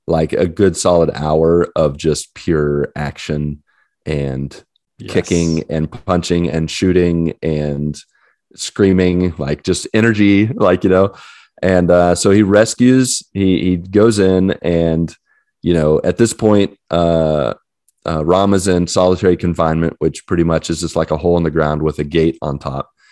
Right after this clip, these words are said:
Speaker 2: Yeah.
Speaker 1: And Beam gets in there, he's sneaking around and he starts hitting on the ground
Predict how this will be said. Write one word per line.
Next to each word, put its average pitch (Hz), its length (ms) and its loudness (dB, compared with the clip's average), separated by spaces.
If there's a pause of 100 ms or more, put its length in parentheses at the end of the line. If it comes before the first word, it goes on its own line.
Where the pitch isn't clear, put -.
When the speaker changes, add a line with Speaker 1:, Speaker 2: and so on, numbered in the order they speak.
(160)
Speaker 2:
Yeah. 104 160 -10
Speaker 1:
And 78 560 -4 (220)
Beam 101 240 2
gets 98 200 0
in 95 140 2
there, 92 180 2
he's 87 180 -2
sneaking 104 380 -2
around 87 480 0 (240)
and 87 60 -2
he 90 60 0
starts 92 340 0
hitting 120 200 0
on 95 120 2
the 82 60 0
ground 80 500 0